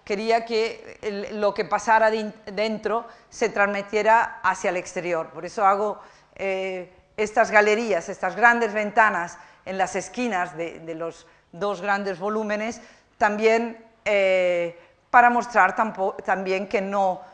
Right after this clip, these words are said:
no hay estructura, ¿no? Hay este punto también de, eh, como de tensión, este, este gran volumen y, y no acabas de,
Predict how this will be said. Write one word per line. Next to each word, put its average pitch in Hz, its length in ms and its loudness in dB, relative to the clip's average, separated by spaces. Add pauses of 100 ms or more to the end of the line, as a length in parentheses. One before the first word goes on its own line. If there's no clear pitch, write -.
(140)
no 220 180 0
hay 220 200 4
estructura, 170 680 -8
¿no? 196 280 -8
Hay 202 220 -2
este 190 240 -8
punto 214 540 -6 (340)
también 208 500 0
de, 190 400 -4 (800)
eh, 165 540 -14
como 202 240 -4
de 208 120 2
tensión, 214 720 -2
este, - 440 -12
este 190 220 -4
gran 240 280 4
volumen 240 540 0 (280)
y, 214 360 -10
y - 20 -6
no 220 140 -2
acabas 226 500 4
de, 208 320 -2